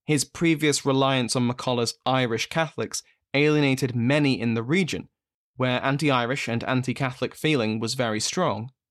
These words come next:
Forming a legitimate government in the name of the king, which could damage the unity of the Covenanter cause, was his only chance.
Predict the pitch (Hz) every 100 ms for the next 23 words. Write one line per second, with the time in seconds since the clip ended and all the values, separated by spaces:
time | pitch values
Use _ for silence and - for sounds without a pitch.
0 | _ _ _ _ _ _ _ _ _ -
1 | 190 185 175 147 147 139 135 160 160 139
2 | 113 151 135 143 170 131 127 123 127 123
3 | 117 110 - - 104 120 - _ _ -
4 | - - - - 175 190 175 127 151 147
5 | 139 139 127 120 131 147 - 147 131 -
6 | 123 127 110 - 175 170 151 - _ -
7 | 156 151 127 113 110 202 156 - -